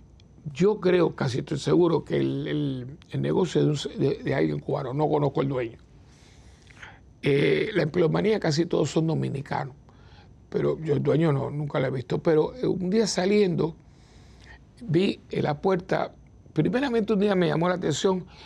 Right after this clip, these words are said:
porque había como un esbozo en madera muy bonito, como de una bandera cubana. Y yo me, al principio tuve que hacer así, porque acuérdense que las banderas puertorriqueñas y la bandera cubana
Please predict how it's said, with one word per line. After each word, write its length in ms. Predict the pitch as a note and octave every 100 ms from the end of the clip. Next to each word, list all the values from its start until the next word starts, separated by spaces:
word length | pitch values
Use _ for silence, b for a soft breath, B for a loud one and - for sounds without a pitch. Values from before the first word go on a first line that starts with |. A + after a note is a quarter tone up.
| B -
porque 160 | D3
había 220 | E3+ G3+
como 260 | F#3 E3 F3
un 80 | F#3
esbozo 680 | D#3 C#3 D#3+ E3 - D3+ F3+
en 180 | G3+ D#3
madera 360 | - G3 A#3 G3+
muy 160 | A3
bonito, 380 | A3 G#3+ A3 -
como 100 | -
de 80 | E3
una 160 | F3+
bandera 400 | D#3 C#3+ C#3 E3
cubana. 540 | D3+ D3 C3+ C3 C3 C3+ B B B B B -
Y 100 | E3
yo 80 | F3+
me, 160 | G3+ - - C4
al 80 | -
principio 380 | - C3 A#3 A#3
tuve 200 | G#3 A3
que 100 | D#3+
hacer 200 | F3+ E3+
así, 220 | C#3 F3+
porque 240 | E3+ D3
acuérdense 480 | C#3 E3 F3 - F3
que 100 | C#3+
las 200 | C3 B2+ B B B
banderas 400 | - D3+ E3+ F#3
puertorriqueñas 720 | F3+ F3+ F3+ D#3 D#3+ - E3 D#3+
y 40 |
la 100 | D3+
bandera 360 | C#3+ C#3+ D#3+ E3
cubana 420 | E3 E3 E3+ E3+